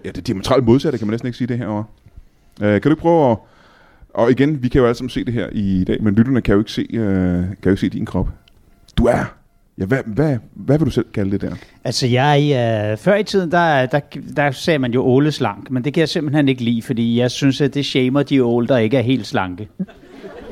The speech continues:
Speaker 2: Jeg, jeg tænker, at gå rundt og være sådan lidt erotisk buttet ål, det må alligevel være decideret pinligt, ikke?
Speaker 1: Jo,
Speaker 2: Ligesom
Speaker 1: jo,
Speaker 2: at være
Speaker 1: jo.
Speaker 2: en, en havørn og være sådan lidt træ i det. Øh, så jeg er, jeg er snogeslank.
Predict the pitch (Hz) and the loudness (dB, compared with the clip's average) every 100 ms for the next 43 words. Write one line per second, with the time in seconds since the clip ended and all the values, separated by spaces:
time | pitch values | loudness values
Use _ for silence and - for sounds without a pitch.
0 | - - - 139 135 139 170 139 135 123 | -20 -12 -2 0 2 0 0 0 0 0
1 | 131 160 156 143 127 139 131 117 - - | 0 0 0 0 0 0 0 -2 -8 -10
2 | 165 120 127 151 - 147 131 143 113 117 | -2 0 0 -2 0 2 4 4 2 0
3 | 135 123 135 113 127 110 110 98 92 _ | -2 0 0 0 0 0 0 0 -4 _
4 | _ - 127 117 127 131 127 117 127 139 | _ -2 -2 0 0 0 0 0 2 2
5 | 147 - 127 127 120 143 123 113 107 110 | 0 2 0 0 -2 0 0 0 -2 -6
6 | 110 107 113 123 98 104 104 107 - 107 | -4 -2 2 0 0 -2 -2 -2 -2 -4
7 | 95 - - - 120 117 110 110 - - | -6 -14 -20 -6 -2 -2 -2 -4 -8 -16
8 | - - - - - 120 110 104 - 135 | -20 -20 -20 -8 0 2 2 0 -2 0
9 | 131 143 135 127 120 113 110 - _ _ | 2 2 2 2 0 -2 -4 -10 _ _
10 | _ _ - 127 131 - - 151 151 180 | _ _ -4 0 0 -2 -4 0 2 2
11 | 202 - 120 113 | 0 0 -2 -4